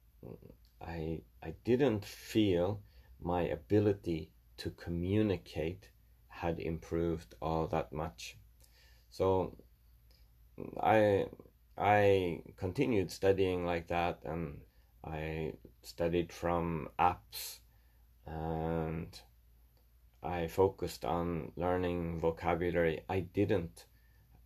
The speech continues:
still, I didn't have much speaking practice,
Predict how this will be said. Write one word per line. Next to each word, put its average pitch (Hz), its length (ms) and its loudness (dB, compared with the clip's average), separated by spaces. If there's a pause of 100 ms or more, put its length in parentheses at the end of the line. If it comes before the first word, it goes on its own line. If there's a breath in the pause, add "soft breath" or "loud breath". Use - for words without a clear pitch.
(280)
still, 110 760 4
I 85 80 -2
didn't 90 460 -4
have 82 260 -2
much 85 320 -6
speaking 87 520 -8
practice, 87 600 -8